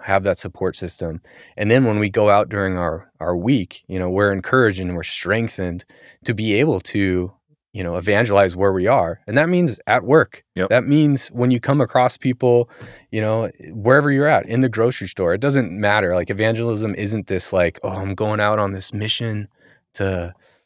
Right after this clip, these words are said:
Speaker 2: It's the normal
Speaker 1: seek the,"
Speaker 2: rhythms of life.
Speaker 1: it's the more
Speaker 2: Yeah.
Speaker 1: normal rhythms of life and
Speaker 2: Yeah.
Speaker 1: where you're at.
Speaker 2: Yeah.
Speaker 1: So that, that's kind of what
Speaker 2: Sure.
Speaker 1: kicked it off for me. It started off in kind of a different realm and then transitioned into, "What am I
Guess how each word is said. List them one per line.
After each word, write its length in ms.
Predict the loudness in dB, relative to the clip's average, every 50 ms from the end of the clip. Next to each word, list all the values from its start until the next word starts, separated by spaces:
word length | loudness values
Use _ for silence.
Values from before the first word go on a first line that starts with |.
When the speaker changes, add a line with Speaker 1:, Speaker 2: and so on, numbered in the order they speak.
| _ _ _ _ -12
Speaker 2:
It's 180 | -10 -10 -8 -6
the 100 | -4 -2
normal 280 | 0 2 4 4 6
Speaker 1:
seek 180 | 6 6 6 6
the," 80 | 6 6
Speaker 2:
rhythms 260 | 8 8 6 4 2
of 120 | -2 0
life. 200 | 2 2 2 2
Speaker 1:
it's 160 | 2 0 2
the 120 | 2 4 4
more 240 | 6 6 4 4 2
Speaker 2:
Yeah. 80 | 4 4
Speaker 1:
normal 340 | 4 6 6 8 6 6
rhythms 380 | 6 4 4 4 2 2 2 2
of 80 | 0 2
life 320 | 2 4 2 2 0 -2 -2
and 80 | -4 -2
Speaker 2:
Yeah. 60 | 2
Speaker 1:
where 160 | 2 4 4 4
you're 180 | 2 2 2 2
at. 300 | 2 0 -2 -4 -8 -12 -10 -6
Speaker 2:
Yeah. 200 | -6 -6 -6 -8 -12 -20 -20 -20 _ _ _ _ _ _ _
Speaker 1:
So 140 | -2 -2 4
that, 280 | 4 6 4 4 2 2
that's 240 | 2 2 2 0 -2
kind 220 | 0 0 2 2
of 220 | 2 0 -2 -12 _
what 280 | -12 -2 2 2 2 2 0 _
Speaker 2:
Sure. 240 | _ -10 -6 -6 -4 0
Speaker 1:
kicked 220 | 0 0 2 4
it 80 | 2 4
off 160 | 4 2 2
for 120 | 0 -2 -2
me. 300 | 0 0 2 0 0 0
It 200 | -2 -2 -4 -4
started 380 | 2 4 4 6 6 6 4
off 420 | 6 6 6 4 2 0 -10 -20 -20 -20 _ _ -4
in 160 | -4 -4 -2
kind 200 | -2 0 0 0
of 60 | -2
a 60 | 0
different 320 | 0 0 0 0 -2 0 2
realm 360 | 4 4 6 4 4 2 0
and 140 | -2 -2 -2
then 180 | -2 -2 -4 -6 _ _ _ -2
transitioned 600 | 0 0 0 0 -2 -2 -4 -4 -4 -4 -2 -2
into, 360 | -2 -4 -4 -4 -4 -2 -2
"What 220 | -2 -4 -4 -4 -4
am 120 | -4 -4
I 160 | -2 -2 -2